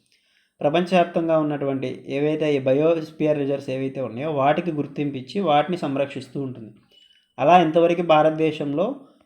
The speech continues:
పన్నెండు బయోస్పియర్ రిజర్వ్స్కి యునెస్కో గుర్తింపు ఉంది. టోటల్ ఎయిటీన్ బయోస్పియర్ రిజర్వ్స్లో పన్నెండు బయోస్పియర్ రిజర్వ్స్కి యునెస్కో గుర్తింపు అనేది ఉంది.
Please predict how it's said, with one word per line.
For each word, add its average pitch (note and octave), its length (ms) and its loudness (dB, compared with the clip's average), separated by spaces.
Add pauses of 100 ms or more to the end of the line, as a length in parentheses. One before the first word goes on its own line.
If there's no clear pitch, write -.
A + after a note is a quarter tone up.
(220)
పన్నెండు F3+ 360 4
బయోస్పియర్ E3 640 4
రిజర్వ్స్కి C#3 380 -2
యునెస్కో D3 320 -4
గుర్తింపు C3 460 -8
ఉంది. D3+ 200 -4
టోటల్ D#3+ 440 0
ఎయిటీన్ D3 380 0
బయోస్పియర్ C#3 500 -2
రిజర్వ్స్లో B2 440 -4
పన్నెండు D#3+ 420 -2
బయోస్పియర్ C#3 540 -2
రిజర్వ్స్కి B2 380 -6
యునెస్కో D#3 340 -4
గుర్తింపు B2 440 -6
అనేది C3 180 -6
ఉంది. A#2 160 -8